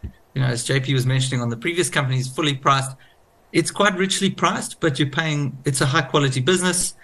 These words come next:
The Australian business is growing. They're doing an excellent job there. And obviously it does come with the variability of a short-term insurer in terms of the earnings. Uh, so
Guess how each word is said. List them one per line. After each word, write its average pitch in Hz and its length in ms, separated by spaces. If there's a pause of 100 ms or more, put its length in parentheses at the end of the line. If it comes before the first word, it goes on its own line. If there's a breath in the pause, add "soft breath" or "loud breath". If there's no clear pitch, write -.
(380 soft breath)
The 143 80
Australian 170 420
business 147 320
is 127 100
growing. 135 460
They're 127 100
doing 143 220
an 139 100
excellent 135 400
job 117 220
there. 113 200 (100)
And 127 360 (300)
obviously 170 380
it 135 100
does 151 220
come 170 160
with 151 80
the 151 80
variability 135 600
of 120 100
a 117 40
short-term 131 460
insurer 131 560 (260)
in 131 120
terms 127 220
of 123 60
the - 80
earnings. 131 380 (420 soft breath)
Uh, 127 260
so 165 380